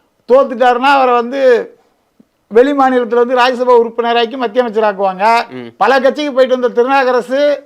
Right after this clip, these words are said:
Speaker 1: அஹ், பி ஜே பிக்கு வந்தாருன்னா வேற ஒ-, வேற ஒரு மாநிலத்துல ராஜ்யசபா ஆக்கி அவங்கள மத்திய அமைச்சராக்குவாங்க. அந்த மாதிரி ஆனா நாடார்கள் ஆக்க மாட்டாங்க. கட்சிக்காகவே வாழ்ந்துட்டு இருக்கிற பொன் ராதாகிருஷ்ணன் அவர்கள் வந்து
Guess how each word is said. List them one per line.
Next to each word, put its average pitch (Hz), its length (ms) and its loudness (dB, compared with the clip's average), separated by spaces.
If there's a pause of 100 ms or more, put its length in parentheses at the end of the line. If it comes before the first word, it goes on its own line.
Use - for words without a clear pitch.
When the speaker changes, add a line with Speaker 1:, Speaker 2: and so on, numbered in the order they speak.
(520)
Speaker 1:
அஹ், 233 480 2
பி 262 140 -4
ஜே 262 100 2
பிக்கு 240 180 -2
வந்தாருன்னா 240 420 0 (420)
வேற 254 140 2 (120)
ஒ-, 233 200 0 (200)
வேற 254 100 2 (100)
ஒரு 240 140 0
மாநிலத்துல 240 460 -2 (300)
ராஜ்யசபா 233 360 -2
ஆக்கி 226 200 -2
அவங்கள 233 200 -4
மத்திய 226 400 -4
அமைச்சராக்குவாங்க. 190 640 -6 (560)
அந்த 277 240 -2
மாதிரி 302 240 2
ஆனா 294 200 -2
நாடார்கள் 269 340 0
ஆக்க 247 180 -2
மாட்டாங்க. 220 320 -4
கட்சிக்காகவே 269 600 2
வாழ்ந்துட்டு 262 340 -2
இருக்கிற 247 200 -2 (120)
பொன் 240 140 -4
ராதாகிருஷ்ணன் 247 500 -4
அவர்கள் 226 300 -4
வந்து 233 180 -6